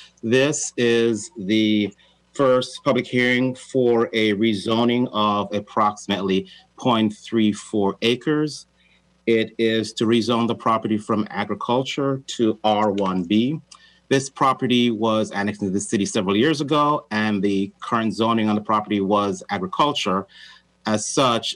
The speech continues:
the properties were considered non-conforming and unable to meet the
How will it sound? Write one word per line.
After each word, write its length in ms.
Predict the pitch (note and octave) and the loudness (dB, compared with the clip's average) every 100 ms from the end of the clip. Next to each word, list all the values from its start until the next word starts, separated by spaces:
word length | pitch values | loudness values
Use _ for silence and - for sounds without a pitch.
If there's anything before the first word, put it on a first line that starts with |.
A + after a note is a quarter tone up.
| - | -6
the 300 | G2 G#2+ G#2 | 0 2 0
properties 960 | - B2 A#2 A2 _ A#2 G#2+ G#2+ G#2+ | 0 2 2 0 _ -2 2 2 2
were 120 | G2+ G2+ | -2 -4
considered 520 | G2+ G2 A2 G2+ G2 | -6 -6 -2 0 0
non-conforming 1000 | G#2 G2+ G2 - - D#3 D#3 D3 D3+ C#3 - - - | -2 -2 -4 -4 0 2 2 2 0 -4 -12 -10 -2
and 160 | A2 | -2
unable 400 | G#2+ A2 G#2+ G2+ | 0 0 0 0
to 120 | G2 | -2
meet 280 | G2+ G2+ F#2 | 0 0 -2
the 360 | G2 G2 G2+ | -4 -2 -4